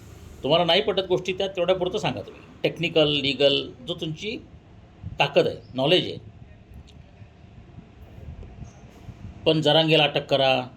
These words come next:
जरांगेला धडा शिकवा, जरांगेला असं करा, ही भाषा बरोबर नाही. आपल्याबद्दल, आपल्या मनात कोणाबद्दल जरी राग असला कितीतरी, तर तो विशिष्ट पद्धतीने व्यक्त करता येतो.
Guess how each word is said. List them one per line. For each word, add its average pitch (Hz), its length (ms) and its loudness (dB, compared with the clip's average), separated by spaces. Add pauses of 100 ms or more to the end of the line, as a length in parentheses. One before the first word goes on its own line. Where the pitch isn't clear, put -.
(560)
जरांगेला 143 380 4
धडा 123 200 0
शिकवा, 131 460 2
जरांगेला 139 420 0
असं 135 160 -2
करा, 127 280 -4 (680)
ही 143 120 -2
भाषा 147 260 0
बरोबर 139 280 4
नाही. - 160 -14 (1800)
आपल्याबद्दल, 180 880 4
आपल्या 151 280 2
मनात 165 240 0
कोणाबद्दल 156 360 2
जरी 175 180 0
राग 156 180 4
असला 143 220 -2
कितीतरी, 120 400 -6 (500)
तर 151 120 -8
तो 180 60 -4
विशिष्ट 160 380 -2
पद्धतीने 170 360 0
व्यक्त 156 320 0
करता 127 180 0
येतो. 110 200 -4